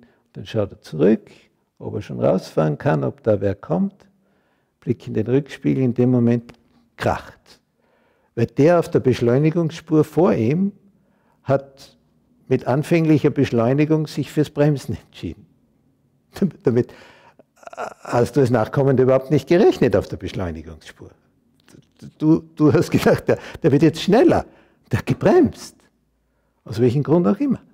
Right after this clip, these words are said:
Aber er hat ge-, gebremst. Und der kurze Blick in den Rückspiegel, wieder der Blick nach vorne, du brauchst nicht mehr bremsen. Bremst schon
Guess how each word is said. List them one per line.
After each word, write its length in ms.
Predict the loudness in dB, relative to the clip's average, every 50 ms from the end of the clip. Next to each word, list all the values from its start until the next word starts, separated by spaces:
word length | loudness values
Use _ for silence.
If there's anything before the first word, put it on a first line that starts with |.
| _ _ _ _ _ _ _ _
Aber 140 | _ -2 -2
er 100 | 0 0 0
hat 140 | -4 -4 -6 -8 -10 -8 _
ge-, 120 | -6 -6
gebremst. 720 | -6 -6 -12 _ _ _ 0 2 2 2 0 -2 -8 -20 _ _ _ _ _ _ _ _ _ _ _ _ _
Und 460 | _ 0 0 0 0 -2 -6 -6 _ 0
der 100 | 0 0
kurze 480 | 0 -4 _ 0 0 0 2 0 0 -2
Blick 320 | 2 2 0 0 2 0
in 100 | 0 2
den 140 | 2 2 4
Rückspiegel, 640 | 2 2 0 -2 -4 0 4 4 6 6 6 6
wieder 180 | 4 4 4 4
der 80 | 2
Blick 380 | 2 2 2 2 2 0 -2 0
nach 160 | 0 0 0
vorne, 520 | -2 -2 0 0 2 4 4 4 2 2 0 -4 _ _ _ _ _ _ _
du 60 | -4
brauchst 320 | -2 0 0 0 -2 -4
nicht 220 | -4 -4 -4 -4 -4
mehr 120 | -6 -6
bremsen. 440 | -2 -2 -2 -2 -2 -6 -10 -14 -6
Bremst 400 | -4 -2 -2 -2 -2 -6 -6 -4
schon 260 | -2 -2 -2 -2 -4